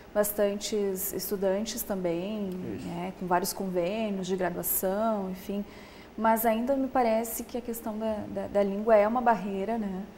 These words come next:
Speaker 1: e que é importante também, né, a gente destacar aí pros nossos alunos novos,
Speaker 2: Isso.
Speaker 1: né, a importância de já começar um curso, ter aí a opção da segunda língua, né,
Speaker 2: É.
Speaker 1: principalmente o inglês também.
Speaker 2: Claro, o inglês,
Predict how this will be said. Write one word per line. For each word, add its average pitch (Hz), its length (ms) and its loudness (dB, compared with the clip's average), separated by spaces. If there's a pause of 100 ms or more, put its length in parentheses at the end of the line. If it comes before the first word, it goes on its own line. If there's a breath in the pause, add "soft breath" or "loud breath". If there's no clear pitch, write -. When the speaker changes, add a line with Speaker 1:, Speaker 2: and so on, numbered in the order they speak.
(400 loud breath)
Speaker 1:
e - 60 -14
que - 140 -2
é - 20 0
importante 277 580 0
também, 208 360 -2
né, 208 180 -6
a 202 40 -4
gente 196 380 -10 (520)
destacar 214 540 4
aí 202 100 2
pros 202 220 -4
nossos 196 340 0
alunos 196 400 2
novos, 196 800 2
Speaker 2:
Isso. 196 80 -6
Speaker 1:
né, 185 80 -4
a 185 40 -4
importância 208 760 -2
de 196 140 -8
já 190 180 2
começar 190 440 -4
um 185 80 -2
curso, 202 720 -4
ter 214 280 4
aí 196 200 4
a 196 60 4
opção 196 360 -4
da 196 80 0
segunda 196 460 -4
língua, 185 640 -2
né, 175 300 -8 (280 loud breath)
Speaker 2:
É. 123 120 -2
Speaker 1:
principalmente 208 460 -4
o 208 60 -2
inglês 190 460 0
também. 175 320 -4
Speaker 2:
Claro, 113 260 6
o 113 60 0
inglês, 139 720 2